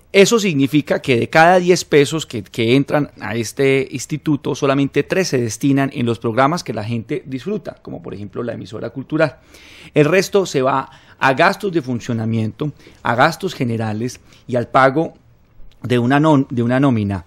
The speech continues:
Eh, la estructura que tiene el Instituto Municipal de Cultura es bastante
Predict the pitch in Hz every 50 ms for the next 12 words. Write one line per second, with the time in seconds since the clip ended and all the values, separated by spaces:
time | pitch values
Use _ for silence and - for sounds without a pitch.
0 | _ _ - - - _ _ - - 117 117 117 113 113 113 113 110 110 110 110
1 | 110 - - - 135 139 139 - - 143 147 117 _ - 208 220 240 240 - -
2 | 139 - - 143 143 160 165 147 - 127 - - 131 113 - 156 147 131 120 107
3 | 92 110 - - 113 113 131 - - 110 101 - 110 110 117 117 104 123 117 -
4 | - - - - 160 165 170 151 - 180 175